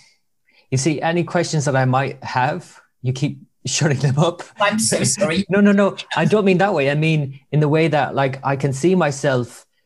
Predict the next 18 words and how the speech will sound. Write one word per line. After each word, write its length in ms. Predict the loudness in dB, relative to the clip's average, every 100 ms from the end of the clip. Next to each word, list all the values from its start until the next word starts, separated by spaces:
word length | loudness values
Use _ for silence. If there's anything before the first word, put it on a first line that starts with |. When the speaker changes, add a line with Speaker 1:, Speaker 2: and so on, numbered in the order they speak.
| _ _ _ _ _
Speaker 1:
my 180 | 0 2
Rahu 460 | 2 2 2 0
self, 320 | 0 0 -2
going 280 | 0 2 2
into 180 | 0 -2
this 200 | -2 -4
kind 220 | -4 -2
of 160 | -2 -4
wanting 340 | -4 -2 -2 -2
to, 200 | -2 -2
like, 200 | -4 -2
go 100 | -2
back 240 | -2 -2 -4
into 140 | -4
my 100 | -2
head 380 | -4 -2 -2 -2
and, 200 | -2 -2
like, 120 | -2